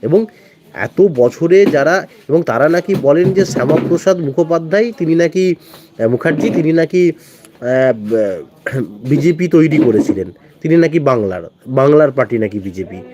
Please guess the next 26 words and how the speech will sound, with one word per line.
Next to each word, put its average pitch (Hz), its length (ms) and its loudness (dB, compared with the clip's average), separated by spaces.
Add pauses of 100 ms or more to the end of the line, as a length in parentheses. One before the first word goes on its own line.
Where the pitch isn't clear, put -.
(460)
তাহলে 139 540 2
এরা 160 540 0 (760)
সেই 175 440 -2
বাংলার 135 720 0
দলকেই 175 540 2
যদি 180 220 -2
করেন 131 440 0
এবং 151 280 0 (1000)
তাদের 151 380 2
ভাষা 185 320 -2
সংস্কৃতি 202 680 -2
ঐতিহ্যকে 196 680 2
এরা 202 120 2
চেনে 254 260 0
না, 226 200 2 (2000)
এ 160 60 2
হয় 202 240 4
নাকি? 160 360 -2
ইন্দর 156 240 0
সিং 180 260 -6
পারামারের 190 440 2
বিরুদ্ধে 185 300 -4 (100)
কী 208 80 -4
স্টেপ 226 300 0
নেওয়া 214 260 2
হয়েছে? 127 380 2